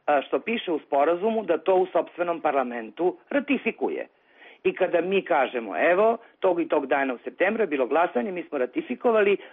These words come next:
onda to ide u proceduru u, a, Evropskom parlamentu, odnosno u odseku za evropske integracije.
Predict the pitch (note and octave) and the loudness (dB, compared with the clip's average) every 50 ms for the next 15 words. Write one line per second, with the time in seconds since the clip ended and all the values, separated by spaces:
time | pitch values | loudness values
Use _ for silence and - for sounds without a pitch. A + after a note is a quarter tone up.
0 | - _ _ A#3+ C4+ D4 B3+ B3+ - - A#3+ A#3+ A3+ G3 F3+ G#3 A3 - G3 - | -20 _ _ 0 2 2 2 0 0 0 0 2 2 2 2 0 0 0 0 -2
1 | - E3+ D3+ - - D3+ C#3 C#3 D#3 D#3+ E3+ F#3 A3 A#3+ B3+ B3 - - - - | -2 -2 -2 0 0 -2 0 2 2 4 4 4 4 2 0 -2 -6 -16 -20 -20
2 | - - _ - A3 G#3+ G#3 G#3 F#3+ - - _ - E3+ D#3+ E3 E3 E3+ D#3 D3 | -20 -14 _ 0 2 2 4 2 0 -2 -4 _ 2 4 4 4 4 2 0 -2
3 | - E3 D3 C#3 C#3 B2 C3 B2+ C3 C#3+ E3 G3 A#3 A3 - B3+ - - D#3+ E3+ | -4 -6 -2 -2 0 2 2 2 2 2 0 0 0 -2 -2 -2 0 2 0 0
4 | E3+ F#3+ F3+ - F3 D#3+ D3 D#3+ D#3+ D#3+ E3 D#3 D#3 - D3+ C3 B2 D3+ D3+ D3 | 0 -2 -6 -4 -2 0 2 2 0 0 -2 -8 -6 -6 -6 -2 0 2 4 4
5 | D3 - - - B2 C#3+ C3+ C#3+ C3+ - - D3 C3 B2 C3+ B2+ A#2+ - - - | 2 0 -2 -2 -2 0 0 -2 -4 -4 -6 -6 -4 -2 -2 0 0 0 0 -2
6 | - _ A#2 G#2+ F#2+ | -6 _ -6 -6 -6